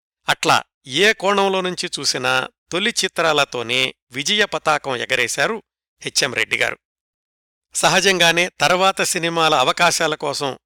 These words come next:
వెతుక్కునే అవసరం రాలేదు హెచ్ఎం రెడ్డి గారికి. బొంబాయిలోనే దాదర్లో ఉన్న విజయ సినీటోన్ అనే కంపెనీ వాళ్ళు హెచ్ఎం రెడ్డి గారిని పిలిచి "హిందీలో టాకీ సినిమా తీసిపెట్టండి" అని అడిగారు.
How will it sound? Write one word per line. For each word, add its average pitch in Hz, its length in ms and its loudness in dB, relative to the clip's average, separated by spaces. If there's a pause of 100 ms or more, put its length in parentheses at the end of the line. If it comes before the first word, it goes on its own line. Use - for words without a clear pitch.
(300)
వెతుక్కునే 151 400 -2
అవసరం 165 460 0
రాలేదు 135 360 0
హెచ్ఎం 127 320 -6
రెడ్డి 123 220 -4
గారికి. 123 440 -4 (600)
బొంబాయిలోనే 175 880 2 (480)
దాదర్లో 170 500 4
ఉన్న 139 360 0 (480)
విజయ 190 420 2
సినీటోన్ 170 640 0 (160)
అనే 147 180 2
కంపెనీ 139 400 -2
వాళ్ళు 175 320 -2 (480)
హెచ్ఎం 185 280 0
రెడ్డి 151 220 -2
గారిని 135 260 2
పిలిచి 160 420 -4 (420)
"హిందీలో 196 480 -2
టాకీ 175 420 -2
సినిమా 147 320 -2
తీసిపెట్టండి" 135 720 -4
అని 156 100 -2
అడిగారు. 113 340 -4